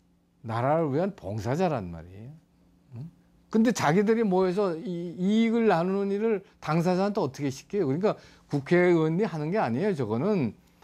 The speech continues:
전문가들, 제삼자가 하는 거지. 그래서 제삼자들이 하도록 맡기는 게 제일 좋다. 요즘 이제 비례대표를 줄이자, 없애자 뭐 그런 얘기하는데 굉장히 잘못된 것이다. 왜 그러냐면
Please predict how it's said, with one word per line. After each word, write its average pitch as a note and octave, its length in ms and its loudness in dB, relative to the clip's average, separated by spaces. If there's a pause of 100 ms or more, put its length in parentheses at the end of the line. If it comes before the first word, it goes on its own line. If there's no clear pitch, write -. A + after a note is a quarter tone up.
(160)
전문가들, A#2+ 580 -2
제삼자가 A#2+ 640 0
하는 F2 200 -12
거지. F#2+ 400 -10 (580)
그래서 A#2 280 0
제삼자들이 A2+ 1080 -2 (600)
하도록 G#2 460 -4
맡기는 F#2+ 380 -2
게 B2 80 2
제일 G2+ 220 0
좋다. F#2 600 0 (460)
요즘 A#2+ 340 -2
이제 A2+ 320 0 (1040)
비례대표를 A2+ 600 0
줄이자, G#2+ 420 -2
없애자 G2+ 400 -4
뭐 G2 180 -2
그런 F#2+ 200 -6
얘기하는데 F#2+ 420 -6 (560)
굉장히 E3 480 4
잘못된 G#2 680 -4 (140)
것이다. F2 500 -12
왜 F#2 160 -2
그러냐면 F#2+ 760 0